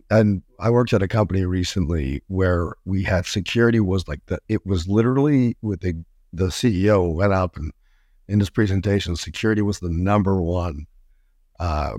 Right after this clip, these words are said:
K P I, the number one goal, the number one objective for an entire year. Um, it, and it was, um, it wasn't because we had had breaches or incidents.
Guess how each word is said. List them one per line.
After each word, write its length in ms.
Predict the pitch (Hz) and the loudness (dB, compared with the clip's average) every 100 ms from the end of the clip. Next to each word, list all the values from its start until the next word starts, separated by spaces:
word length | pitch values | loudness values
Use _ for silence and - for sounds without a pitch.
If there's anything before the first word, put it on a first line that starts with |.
| - | -2
K 220 | 101 92 | 0 2
P 200 | - 92 | 0 -2
I, 220 | 85 80 | 0 -2
the 100 | 95 | -2
number 220 | 95 107 | 0 2
one 240 | 101 101 90 | 4 2 2
goal, 240 | 87 87 | 0 0
the 80 | 85 | 2
number 180 | 92 92 | 2 2
one 200 | 87 85 | 0 -2
objective 500 | 82 80 - 78 73 - | -2 -4 -4 -8 -10 -8
for 200 | - 98 | 0 2
an 60 | |
entire 380 | 90 - 90 80 | 2 0 -4 -4
year. 600 | 71 73 87 95 - - _ _ _ _ _ _ _ _ _ _ - - - | -4 -4 -2 -2 -4 -12 _ _ _ _ _ _ _ _ _ _ -20 -20 -14
Um, 360 | - - - - - | -12 -12 -14 -8 -2
it, 180 | 101 - - | -2 -4 -2
and 160 | 98 95 | 2 2
it 80 | |
was, 380 | 82 87 90 - | 2 0 0 -2
um, 400 | 90 76 71 - - _ | -4 -4 -4 -8 -12 _
it 120 | 107 | -6
wasn't 340 | 104 127 120 95 | 2 2 4 2
because 340 | 107 113 104 | 2 2 0
we 140 | 87 101 | 0 0
had 260 | 92 92 | 0 -2
had 340 | 95 90 85 78 _ | -2 -2 -4 -8 _
breaches 500 | 98 104 - 117 107 | -4 -2 0 0 0
or 140 | 82 | -2
incidents. 480 | 95 101 107 120 - | -4 -2 0 0 -4